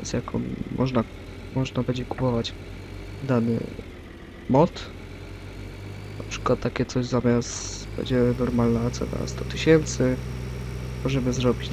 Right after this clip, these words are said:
na sto dolarów i będzie wszystko dobrze.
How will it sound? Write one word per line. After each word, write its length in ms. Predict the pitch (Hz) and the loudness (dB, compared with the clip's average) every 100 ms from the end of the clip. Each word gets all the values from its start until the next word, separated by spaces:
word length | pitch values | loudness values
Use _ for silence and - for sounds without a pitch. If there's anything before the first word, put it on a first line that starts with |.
| - | 0
na 380 | 104 110 113 - 62 64 - - - - | 2 4 2 2 -2 -6 -6 -6 -6 -6
sto 520 | - - - - - | -4 -4 -4 -2 0
dolarów 560 | - 120 117 233 - - - - 127 | 2 4 4 0 -2 -6 -6 -4 -2
i 40 | |
będzie 360 | 123 120 - 123 | 0 0 0 -2
wszystko 320 | - - 120 | -2 -2 -2
dobrze. 340 | - - 64 | -4 -4 -4